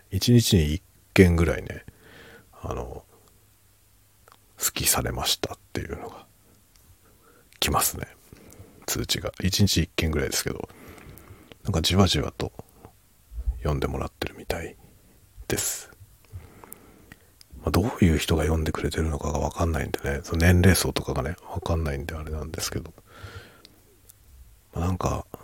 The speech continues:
うん。仕事ってね、選ばねばならぬみたいな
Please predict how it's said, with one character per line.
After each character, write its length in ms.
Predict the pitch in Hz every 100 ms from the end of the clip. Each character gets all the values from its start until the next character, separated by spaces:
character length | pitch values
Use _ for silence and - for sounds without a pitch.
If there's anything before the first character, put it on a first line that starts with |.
| - - - - - - - - - - - - _ - - - - - _ -
う 40 | -
ん。 240 | 73 - - _ - - - - - - - - - - - _ _ _ _ - -
仕 220 | - -
事 440 | 80 80 78 76 - - - - - - - - _ _
っ 20 | -
て 100 | 69
ね、 240 | 85 107 - - - - - _ _ _ - - - _ - - - _ _ _ _ _ _ _ _ _ _ _ - _ _ - - - _ - _
選 260 | 80 82 98
ば 140 | 123
ね 120 | 95 76
ば 120 | 69
な 100 | 71
ら 120 | 80
ぬ 100 | 71
み 100 | 69
た 120 | 69
い 60 | 69
な 420 | - - -